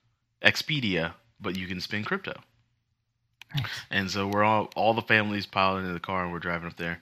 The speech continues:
Speaker 1: and, um, open up my laptop, and I put a hotspot on my phone and opened up my laptop and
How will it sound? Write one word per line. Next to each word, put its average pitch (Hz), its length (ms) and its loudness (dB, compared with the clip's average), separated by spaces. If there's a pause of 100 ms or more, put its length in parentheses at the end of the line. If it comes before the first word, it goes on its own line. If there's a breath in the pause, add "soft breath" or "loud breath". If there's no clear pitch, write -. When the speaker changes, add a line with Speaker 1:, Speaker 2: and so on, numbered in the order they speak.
(400 soft breath)
Speaker 1:
and, 82 420 -2
um, 76 340 -4 (500)
open 104 280 -2
up 98 260 -2
my 80 120 2
laptop, 92 560 4
and 90 100 -4
I 85 40 -2
put 90 160 -4
a 82 40 0
hotspot 117 520 8
on 131 80 4
my 117 140 4
phone 101 340 -2
and 87 120 -2
opened 107 260 -4
up 90 60 -8
my 87 120 0
laptop 90 600 2
and 82 180 -8